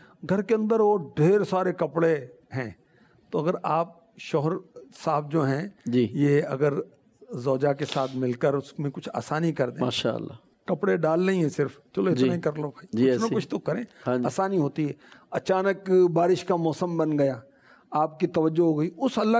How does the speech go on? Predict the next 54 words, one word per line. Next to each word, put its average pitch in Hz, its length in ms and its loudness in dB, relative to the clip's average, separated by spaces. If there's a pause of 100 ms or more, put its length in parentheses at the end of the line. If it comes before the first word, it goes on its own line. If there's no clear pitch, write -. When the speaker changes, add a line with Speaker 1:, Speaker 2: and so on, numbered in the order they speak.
Speaker 1:
کی 226 60 -2
بندی 202 340 0
کو 208 160 4
اٹھا 143 280 -2
رہے 175 100 0
ہیں، 214 80 -4 (300)
Speaker 2:
ہاں 131 80 2
Speaker 1:
سارا 208 120 0
Speaker 2:
جی۔ 202 120 2
Speaker 1:
دن 208 80 0
بیچاری 190 280 0
کام 185 280 -2
کرتی 170 340 2
رہی، 160 180 2
Speaker 2:
جی، 123 180 2
ایسے۔ - 260 0
Speaker 1:
تو - 200 -2
آپ 175 260 0
کے 233 80 4
بچے 226 280 0
ہیں، 247 60 4
آپ 214 160 0
کے 233 80 0
بچوں 220 280 0
کے 226 140 2
کپڑے 180 320 0
ہیں، 170 80 -2
چلو 202 160 0
گھر 226 80 2
Speaker 2:
ماشاءاللہ۔ 180 260 0
Speaker 1:
والی 196 160 2
کے 214 120 2
کپڑے 196 340 0
ہیں، 196 60 2
آپ 165 180 -2
کے 185 100 0
کپڑے 160 300 -4
ہیں، - 80 -2
Speaker 2:
جی۔ 123 80 4
Speaker 1:
تو 214 80 2
آپ 180 240 0
خود 208 160 0
اس 208 120 -8
کو 233 100 -2
سمیٹ 175 400 0
کر 185 160 0
ذرا 180 180 2
گھر 156 200 -4
رکھ 165 180 -2
دیں 190 200 -2
گے، 233 60 -2
تو 233 140 -6
Speaker 2:
ماشاءاللہ۔ 143 400 -2
Speaker 1:
کیا؟ 285 180 0